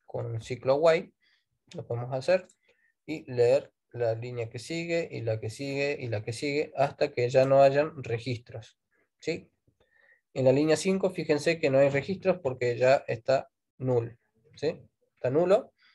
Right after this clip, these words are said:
Entonces, eh, saldría el ciclo y terminaría el programa. Así que bueno, eh,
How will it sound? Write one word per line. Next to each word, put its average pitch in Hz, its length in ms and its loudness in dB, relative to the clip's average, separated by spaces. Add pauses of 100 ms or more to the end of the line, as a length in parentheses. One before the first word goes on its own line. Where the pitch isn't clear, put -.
(440)
Entonces, 151 640 -4
eh, 117 420 2
saldría 127 460 2
el 147 80 0
ciclo 180 540 -2 (640)
y 123 80 -8
terminaría 127 560 2
el 127 120 -2
programa. 117 520 -2 (2500)
Así - 120 -20
que 170 100 -2
bueno, 127 380 2 (260)
eh, 117 760 -2